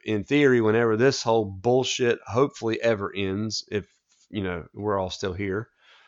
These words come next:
hopefully the aliens come back and get us, or come get us, or an asteroid hits. But if not, I hope we get bullets, uh, back in stock. Then I'm gonna buy, I'm gonna buy a lot, 'cause I know they're gonna shoot well.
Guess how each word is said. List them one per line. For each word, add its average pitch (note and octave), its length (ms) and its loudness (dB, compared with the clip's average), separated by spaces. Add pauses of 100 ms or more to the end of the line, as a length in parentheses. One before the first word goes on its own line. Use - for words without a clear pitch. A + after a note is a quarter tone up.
(200)
hopefully G#2 340 0
the F#2+ 200 -2
aliens G#2+ 400 0
come G2 220 -2
back F#2 260 -2
and G2 140 -6
get G2+ 160 -2
us, - 380 -6 (100)
or G2 100 -6
come G#2+ 260 0
get G2+ 200 0
us, G#2+ 200 -2
or F#2+ 360 -4
an F#2+ 160 -4
asteroid G2 560 -2
hits. G2 380 -6
But F#2 280 -4 (400)
if D3 260 8
not, C#3 280 10
I B2 100 8
hope B2+ 200 4
we A#2 100 2
get A2 240 0
bullets, C3 520 0
uh, F#2+ 220 -2
back G2 240 2
in F#2 100 -4
stock. F2 420 -2 (380)
Then A2 200 4
I'm A2+ 120 8
gonna C#3 120 4
buy, G#2+ 400 10
I'm - 160 -6
gonna B2 80 0
buy A#2+ 160 6
a A#2+ 60 6
lot, A#2+ 180 6
'cause - 80 -12
I B2 80 2
know C3 120 6
they're E3 100 4
gonna D3+ 140 0
shoot E3+ 220 -6
well. F2 300 -6